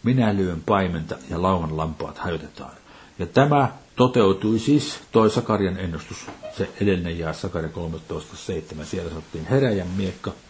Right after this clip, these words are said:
minun paimentani vastaan ja minun lähintä miestäni vastaan", sanoi Herra Sebaot. "Lyö paimenta ja joutukoot lampaat hajallensa, mutta minä käännän jälleen käteni pienimpiä kohtaan." Hän tiesi ihan tarkkaan, mitä tapahtuu.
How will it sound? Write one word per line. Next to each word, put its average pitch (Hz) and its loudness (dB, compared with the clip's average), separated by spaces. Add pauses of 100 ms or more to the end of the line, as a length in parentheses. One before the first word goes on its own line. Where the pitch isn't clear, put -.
(260)
minun 92 0
paimentani 95 0
vastaan 101 0
ja 90 -4
minun 92 -2
lähintä 98 -2
miestäni 85 -6
vastaan", 85 -10
sanoi 80 -10
Herra 78 -8
Sebaot. 76 -10 (480)
"Lyö 135 8 (420)
paimenta 95 2 (100)
ja 90 0
joutukoot 101 2
lampaat 85 -4
hajallensa, 73 -6 (720)
mutta 87 -4
minä 104 2
käännän 82 -6
jälleen 78 -6
käteni 78 -8
pienimpiä 73 -10
kohtaan." - -16 (300)
Hän 170 4
tiesi 156 2
ihan 175 2
tarkkaan, 147 0
mitä 95 -6
tapahtuu. 101 -4